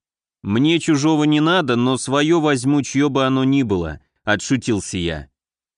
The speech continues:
Выходя из кельи, я краем глаза заметил, как один из новиков что-то шепчет остальным, и, не дождавшись их ответа, бросается вслед за нами. "Крестьяне", пренебрежительно бросил Ландер,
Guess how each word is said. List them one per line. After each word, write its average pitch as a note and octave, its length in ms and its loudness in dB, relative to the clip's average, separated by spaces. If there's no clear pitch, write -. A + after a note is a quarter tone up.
Выходя B2+ 460 0
из C3 220 0
кельи, C3 520 0
я A#2+ 240 0
краем B2 400 0
глаза A#2+ 380 0
заметил, A#2+ 580 -2
как B2 240 -2
один B2+ 320 0
из A2 100 -4
новиков C#3+ 460 -2
что-то B2+ 320 -2
шепчет C3+ 480 -2
остальным, B2+ 640 -2
и, F3+ 200 0
не G#3+ 140 0
дождавшись D#3+ 720 0
их D3 140 -2
ответа, C3+ 460 0
бросается A#2+ 760 0
вслед G#2+ 360 -4
за A2 180 0
нами. D#2+ 520 -4
"Крестьяне", B2 1120 0
пренебрежительно B2+ 920 0
бросил A#2+ 420 -2
Ландер, A#2 520 0